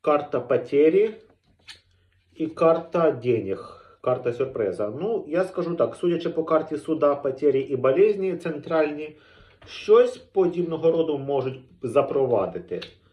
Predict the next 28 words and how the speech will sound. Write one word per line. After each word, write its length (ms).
Шістірка 480
червова, 420
карта 300
сім'ї, 320
карта 320
родини, 360
двійка 380
бубнова, 400
карта 360
обману, 560
трійка 340
хрестова, 420
карта 320
сили 280
та 180
енергії. 560
Я 260
би 100
сказав, 300
що 160
можуть 320
щось 240
подібного 500
роду 240
запровадити. 840
Шанси 480
досить 400
високі. 540